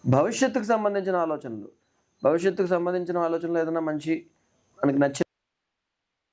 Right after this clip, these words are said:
మనకు నచ్చనివి ఏమైనా జరుగుతాయేమన్న భయం ఉంటే బాధ కలుగుతుంది. So రెండే రెండు రకాలు, సంతోషాన్ని పెట్-, ఇచ్చేవి,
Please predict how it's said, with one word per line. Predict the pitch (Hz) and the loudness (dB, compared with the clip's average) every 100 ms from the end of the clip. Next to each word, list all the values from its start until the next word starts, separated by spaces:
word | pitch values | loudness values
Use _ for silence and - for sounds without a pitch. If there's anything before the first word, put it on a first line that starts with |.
| _ _ _ _ _ _ _ _ _ _ _ _ _ _ _ _ _ _ _ _ _ _ - 101 113 127 _ _ _ _ _ _ _ _ - | _ _ _ _ _ _ _ _ _ _ _ _ _ _ _ _ _ _ _ _ _ _ -20 -20 -20 -20 _ _ _ _ _ _ _ _ 0
మనకు | 151 160 156 | 2 4 2
నచ్చనివి | 147 180 185 180 | 2 0 0 2
ఏమైనా | 170 175 | 0 0
జరుగుతాయేమన్న | 165 165 165 170 170 170 | 0 -2 0 0 0 -2
భయం | 165 147 160 165 | -4 -4 -4 -4
ఉంటే | 156 196 202 - _ _ _ _ - | -4 -6 -6 -12 _ _ _ _ 0
బాధ | 156 147 131 | 2 2 0
కలుగుతుంది. | 117 113 104 110 - _ _ _ _ _ _ _ - - - - | -2 -6 -18 -20 -20 _ _ _ _ _ _ _ -20 -20 -10 0
So | 185 233 - _ _ - - 135 | 0 0 -8 _ _ -10 2 4
రెండే | 147 190 | 4 2
రెండు | 202 185 156 | 2 0 0
రకాలు, | 143 131 104 90 _ _ _ _ _ _ _ _ _ _ _ - | 0 -2 -8 -10 _ _ _ _ _ _ _ _ _ _ _ -8
సంతోషాన్ని | - 131 151 160 160 151 | 0 2 4 2 2 2
పెట్-, | 156 - - | 0 -4 -8
ఇచ్చేవి, | 131 165 170 | 0 2 2